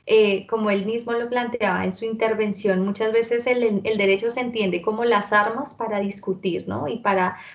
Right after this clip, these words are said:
para afectar al otro. Entonces, la pregunta para el profesor José Miguel es, ¿cómo contribuir a la construcción de capacidades para la resolución de conflictos comunitarios y sociales? Porque hemos hablado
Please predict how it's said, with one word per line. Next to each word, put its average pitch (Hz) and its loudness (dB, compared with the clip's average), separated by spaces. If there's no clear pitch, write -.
para 208 4
afectar 190 0
al 202 0
otro. 175 0
Entonces, 240 0
la 285 0
pregunta 233 0
para 254 -4
el 262 -8
profesor 226 -4
José 202 -4
Miguel 208 2
es, 226 2
¿cómo 285 4
contribuir 262 -2
a 254 2
la 233 0
construcción 233 -6
de 190 -4
capacidades 254 -4
para 247 -4
la 269 2
resolución 220 -4
de 185 -2
conflictos 240 -2
comunitarios 214 2
y 254 -10
sociales? - -2
Porque 208 -12
hemos 208 -8
hablado 240 -2